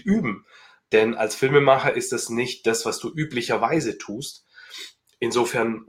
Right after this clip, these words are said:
musst du's halt, du musst dir selber die Aufgabe setzen und dann musst du's umsetzen, dann musst du's machen. Und das habe ich angefangen.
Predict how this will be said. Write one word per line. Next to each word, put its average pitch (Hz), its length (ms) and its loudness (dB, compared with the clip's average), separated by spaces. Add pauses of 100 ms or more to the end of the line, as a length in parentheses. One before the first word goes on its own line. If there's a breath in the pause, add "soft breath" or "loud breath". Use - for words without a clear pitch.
musst 120 260 -8
du's 113 200 -2
halt, 104 460 -2 (120)
du 120 80 -4
musst 135 200 -2
dir 120 60 4
selber 117 260 2
die 117 120 0
Aufgabe 101 360 -2
setzen 117 420 -6 (600 soft breath)
und 143 160 -2
dann 92 140 0
musst - 180 -8
du's 135 120 -6
umsetzen, 170 460 -2
dann - 100 -14
musst - 180 -18
du's - 140 -10
machen. - 200 -6 (1000)
Und 117 140 -6
das 95 120 -4
habe 107 140 -2
ich 113 100 -4
angefangen. 87 380 -8